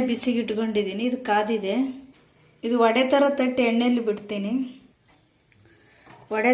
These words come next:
ಥರ ತಟ್ಟಿದ್ದೀನಿ, ಈಗ ಎಣ್ಣೆಯಲ್ಲಿ ಬಿಡ್ತೀನಿ. ಇದು ಬ್ರೌನ್ ಆಗಿದೆ ಇದು. ಇದನ್ನ ತೆಗಿತೀನಿ, ಎರಡು ಕಡೆನೂ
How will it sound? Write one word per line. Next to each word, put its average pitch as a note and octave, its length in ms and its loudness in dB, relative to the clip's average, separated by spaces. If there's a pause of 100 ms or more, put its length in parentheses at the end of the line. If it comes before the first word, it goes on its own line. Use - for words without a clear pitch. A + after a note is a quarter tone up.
ಥರ B3+ 120 4 (120)
ತಟ್ಟಿದ್ದೀನಿ, A3 480 -2
ಈಗ A3 100 -4
ಎಣ್ಣೆಯಲ್ಲಿ G#3+ 380 0
ಬಿಡ್ತೀನಿ. G3 460 -4 (4000)
ಇದು A3+ 200 -4
ಬ್ರೌನ್ B3 360 4
ಆಗಿದೆ A3+ 520 2
ಇದು. F#3+ 160 -4 (1800)
ಇದನ್ನ C4 280 4
ತೆಗಿತೀನಿ, A3 600 0 (260)
ಎರಡು G#3+ 240 2
ಕಡೆನೂ A3+ 360 0